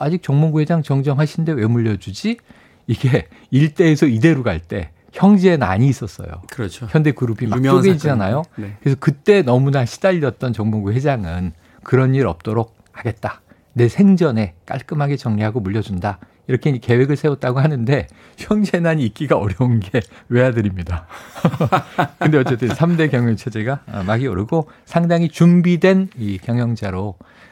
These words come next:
Speaker 1: 아마 차세대 미래차, 지금 현대차가 수소차 부분은 세계 일 위거든요. 요즘에 미국에서 니콜라 사기 사건 터진 걸 보면 굴러가지도 않는 수소차로 이제 이 저 막 펀딩을 했는데
Speaker 2: 네.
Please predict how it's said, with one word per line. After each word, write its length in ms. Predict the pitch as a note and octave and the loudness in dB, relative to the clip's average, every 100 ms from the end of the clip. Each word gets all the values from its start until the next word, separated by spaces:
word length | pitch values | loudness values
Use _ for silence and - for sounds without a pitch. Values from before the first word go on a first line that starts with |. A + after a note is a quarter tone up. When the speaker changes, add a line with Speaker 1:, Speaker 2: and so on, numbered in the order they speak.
| - | -14
Speaker 1:
아마 320 | - G#2+ A#2+ A2 | -6 0 0 -2
차세대 600 | - F#3+ - F3 E3+ D#3+ F#2+ | -2 -2 0 0 2 0 0
미래차, 640 | A#2 C3 C3 - A2+ - _ _ _ | 2 2 0 -2 -8 -8 _ _ _
지금 200 | - C#3+ | -8 -6
현대차가 440 | A#2+ E3 D#3 D#3+ D3+ | -2 -2 -2 -4 -4
수소차 460 | - G3+ A3+ G#3 F3 | -2 -2 0 2 0
부분은 360 | D#3 C3+ D#3 | -2 -2 -2
세계 240 | - F3+ G3+ | -2 0 0
일 160 | G2 | 0
위거든요. 560 | B2 A2+ F2+ F2+ C3 G#3+ - _ _ C3 | 0 -2 -4 -4 -4 -6 -10 _ _ -6
요즘에 260 | A#2 C3 | -4 -2
미국에서 460 | G#2 A2+ A#2+ A2+ A2+ | -2 -2 -2 -2 -2
니콜라 720 | F#2 B2 - E3 D3+ C#3 A#2 G2 | -2 -4 -2 -2 2 2 2 -2
사기 280 | - D3 | -6 -6
사건 360 | C#3+ C3 - A#2 | -4 -8 -6 -6
터진 260 | - C3 B2+ | -4 -4 -2
걸 120 | C#3+ | -4
보면 440 | G2+ F#2+ C#3 F2 - _ _ _ | -4 -2 -2 -4 -10 _ _ _
굴러가지도 600 | - B2 C#3+ C#3+ B2+ B2 A2+ | 0 4 4 2 0 0 2
않는 180 | G#2 | 2
수소차로 600 | F#2+ - C#3+ - A#2+ G#2 | -2 -6 -8 -6 -6 -4
이제 360 | F2 F#2 F2 E2+ - - _ - | -6 -6 -6 -8 -14 -20 _ -14
이 60 | E2+ | -8
저 340 | G2 E2+ F#2 - | -6 -6 -8 -16
막 260 | - - - | -14 -14 -4
펀딩을 420 | D#3 F3 E3 B2+ | 2 4 4 0
했는데 460 | A#2+ D3+ G#2 G2 G#2+ | 0 0 -2 -2 0
Speaker 2:
네. 400 | A#2 G#2+ F#2 F2+ | 0 0 -2 -6